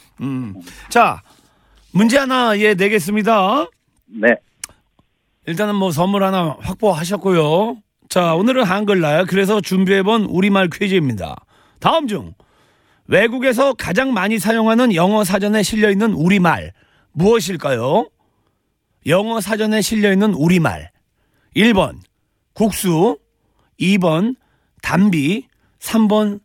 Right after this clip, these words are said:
Speaker 1: 소주. 어, 나도 이-, 아들 낳으면 지소주라고 그래야겠다. 미안하다. 담비.
Speaker 2: 셋,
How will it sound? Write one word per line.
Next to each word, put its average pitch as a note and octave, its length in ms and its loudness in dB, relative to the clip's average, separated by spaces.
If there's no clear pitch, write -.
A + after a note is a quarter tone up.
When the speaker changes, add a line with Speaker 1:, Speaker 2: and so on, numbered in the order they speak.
Speaker 1:
소주. C3+ 500 -2
어, D#3 220 -4
나도 - 280 -8
이-, C#3+ 100 -10
아들 C3 280 -4
낳으면 F#3 200 0
지소주라고 D3 640 -2
그래야겠다. E2+ 720 -8
미안하다. C#3 680 -2
담비. B2 300 2
Speaker 2:
셋, B2 100 0